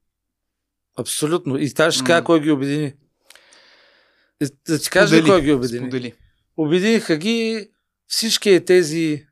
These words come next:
Speaker 1: а, определения на Европа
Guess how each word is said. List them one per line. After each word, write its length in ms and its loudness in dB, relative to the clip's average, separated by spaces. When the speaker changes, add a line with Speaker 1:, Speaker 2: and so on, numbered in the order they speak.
Speaker 1:
а, 320 -2
определения 1040 0
на 580 0
Европа 640 4